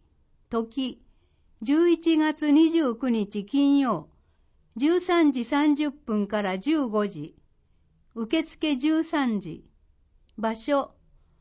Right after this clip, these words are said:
大阪府立環境農林水産総合研究所、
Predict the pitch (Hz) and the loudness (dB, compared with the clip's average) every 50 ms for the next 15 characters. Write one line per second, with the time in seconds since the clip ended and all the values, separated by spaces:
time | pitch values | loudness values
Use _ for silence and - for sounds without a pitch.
0 | _ _ _ _ - 254 294 349 339 - 339 320 330 330 320 269 311 302 277 262 | _ _ _ _ 0 2 2 2 2 0 -2 -2 0 -2 -2 0 0 -2 -2 -2
1 | 247 - - 202 196 190 196 - 254 277 294 311 294 302 302 294 294 294 285 247 | -4 -6 -6 -6 -6 -6 -6 -4 -2 2 2 2 0 0 -2 -2 0 0 0 0
2 | 254 277 302 320 311 311 311 302 302 294 294 - 294 294 294 294 - 294 285 277 | 2 2 0 0 2 2 2 2 2 0 0 0 0 0 0 0 -2 -2 0 0
3 | 277 269 - 277 262 285 302 294 285 277 277 269 277 269 285 269 269 262 262 254 | -2 -2 0 0 0 0 0 0 0 2 2 2 0 0 -2 -2 0 0 -2 -2
4 | - 262 254 254 254 240 233 240 226 233 226 | -4 -6 -4 -4 -4 -4 -4 -4 -4 -6 -8